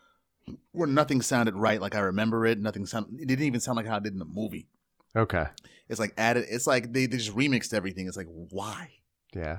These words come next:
Speaker 1: It was
Speaker 2: Why did you sell this? <laughs> It's
Speaker 1: Yeah,
Speaker 2: not
Speaker 1: why
Speaker 2: that much different than
Speaker 1: Yeah, and why, yeah, why did you sell me this knowing it wasn't what, what, what, what, what you advertised or what I was paying for?
Speaker 2: Yeah, man, it's, it's just, it's just all about the money, you
Speaker 1: Lying
Speaker 2: know?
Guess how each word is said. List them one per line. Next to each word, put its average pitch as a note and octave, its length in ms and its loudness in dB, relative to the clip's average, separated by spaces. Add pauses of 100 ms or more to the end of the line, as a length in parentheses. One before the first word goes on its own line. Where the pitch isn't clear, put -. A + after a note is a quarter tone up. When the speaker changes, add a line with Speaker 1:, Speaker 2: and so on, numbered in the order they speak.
(140)
Speaker 1:
It G2 40 -6
was F#2+ 80 2
Speaker 2:
Why A#2 100 10
did C3 140 10
you A#2+ 80 6
sell A#2 280 0
this? F#2 360 0
<laughs> B2+ 280 4
It's A#2 100 -4
Speaker 1:
Yeah, A#2+ 80 6
Speaker 2:
not C3+ 60 10
Speaker 1:
why C3+ 100 12
Speaker 2:
that C3+ 100 6
much C3+ 180 8
different A#2 400 6
than G2+ 180 0
Speaker 1:
Yeah, C3 140 4
and A#2+ 100 0
why, C3+ 240 8
yeah, C3 140 4
why B2+ 180 10
did D#3+ 140 6
you C#3 80 0
sell C3+ 240 6
me A#2+ 120 4
this G2+ 200 0
knowing A#2 260 6
it A2+ 100 2
wasn't G#2+ 420 2
what, G#2+ 200 4
what, G#2+ 220 2
what, A2 200 2
what, A2 260 2
what G#2+ 180 -2
you A#2 100 -2
advertised G2 640 0
or - 240 -8
what A2 140 6
I G#2+ 60 8
was F#2 120 -4
paying G#2 300 -2
for? C#2 300 -10 (260)
Speaker 2:
Yeah, E3 80 2
man, G#2+ 220 2
it's, G#2 120 -4
it's - 200 -4
just, C#3 260 -2
it's B2+ 180 2
just C3+ 220 0
all B2 140 6
about A2+ 240 4
the G2+ 80 0
money, G#2+ 380 0
you D#2 60 -16
Speaker 1:
Lying G#2 300 0
Speaker 2:
know? F2+ 160 -8